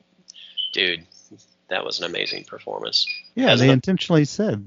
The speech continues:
Speaker 2: right, that they did it so you could still see his facial expressions, and his expressions are, I mean,
Speaker 1: Right.
Speaker 2: how many people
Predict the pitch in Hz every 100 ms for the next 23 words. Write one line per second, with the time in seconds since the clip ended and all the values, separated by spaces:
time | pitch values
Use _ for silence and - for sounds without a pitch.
0 | 123 135 131 139 123 110 120 113 110 123
1 | 123 - - - 120 120 117 - 123 -
2 | 117 120 135 147 113 107 - - 113 107
3 | - 120 120 123 120 135 - - 180 -
4 | 131 123 117 113 - _ - - 165 185
5 | 147 214 208 180 175 170 147 135 127 254